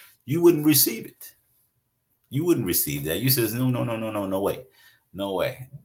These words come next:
M-, my child wouldn't do that. Okay,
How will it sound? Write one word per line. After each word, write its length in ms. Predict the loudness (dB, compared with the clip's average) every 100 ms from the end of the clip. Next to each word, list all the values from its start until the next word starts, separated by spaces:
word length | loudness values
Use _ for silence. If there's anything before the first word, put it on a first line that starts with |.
| -14
M-, 440 | -12 -12 -14 -18 -4
my 180 | -2
child 420 | 0 4 6 4 2
wouldn't 260 | -4 -4
do 140 | -2 -2
that. 160 | -6 -14 _ _ _ _ _ _ _ _ _ _ -12
Okay, 500 | -10 -8 -6 -6